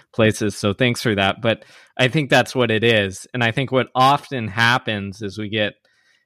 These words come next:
in this Twitter world where all nuance is lost, right? We just pick one of those areas and we say, "Up, like, it's all about this grind," or it's all about this quote unquote, un-, uh, s-,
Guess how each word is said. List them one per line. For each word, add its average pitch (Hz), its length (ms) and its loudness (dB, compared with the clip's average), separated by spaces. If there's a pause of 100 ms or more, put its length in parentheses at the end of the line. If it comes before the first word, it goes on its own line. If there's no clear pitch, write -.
(200)
in 113 200 -2
this 104 460 -4
Twitter 131 460 2
world 113 420 2
where 104 280 -2
all 110 220 2
nuance 110 640 -2
is 101 200 -12
lost, 104 960 0 (440)
right? 110 320 0
We 120 100 -4
just 113 280 -4
pick 127 280 -2
one 127 280 2
of 127 120 0
those 110 260 -2
areas 107 580 0
and 107 120 -6
we 107 80 -6
say, 107 320 -4
"Up, 151 220 2 (560)
like, 117 340 0
it's - 340 -6
all 143 220 4
about 123 400 2
this 110 200 -6
grind," 110 640 -2
or 117 180 0
it's 101 300 -8
all 127 240 4
about 113 380 0 (320)
this 117 180 -10
quote 135 260 2
unquote, 113 400 -4
un-, 104 200 -8 (280)
uh, 104 280 -2
s-, - 300 -18